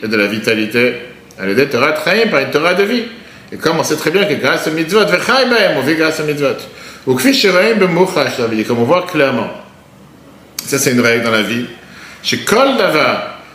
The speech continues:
chez Naaseh Mitor Chayut, chaque chose qu'on fait avec vitalité, avec enthousiasme, Masik Totsaot Mutzlachot ou Shlemot Yoter. On reçoit, grâce à ça, on peut atteindre et obtenir des résultats beaucoup plus réussis et beaucoup plus parfaits. Quelqu'un qui travaille comme un mort,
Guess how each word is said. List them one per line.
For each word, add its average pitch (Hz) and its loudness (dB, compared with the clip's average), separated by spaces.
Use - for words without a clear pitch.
chez 160 -2
Naaseh 156 2
Mitor 170 0
Chayut, 165 2
chaque 202 0
chose 202 -2
qu'on 143 -4
fait 180 0
avec 135 2
vitalité, 139 0
avec 123 0
enthousiasme, 151 0
Masik 135 2
Totsaot 156 0
Mutzlachot 147 0
ou 151 -2
Shlemot 127 0
Yoter. 104 -6
On 135 2
reçoit, 185 2
grâce 160 0
à 139 2
ça, 170 0
on - -4
peut 139 4
atteindre 165 0
et 135 4
obtenir 160 2
des 135 2
résultats 143 0
beaucoup 226 2
plus 214 0
réussis 202 2
et 165 0
beaucoup 135 -2
plus 127 -4
parfaits. 101 -6
Quelqu'un 185 0
qui 160 -6
travaille 127 0
comme 110 -6
un 90 -4
mort, 208 0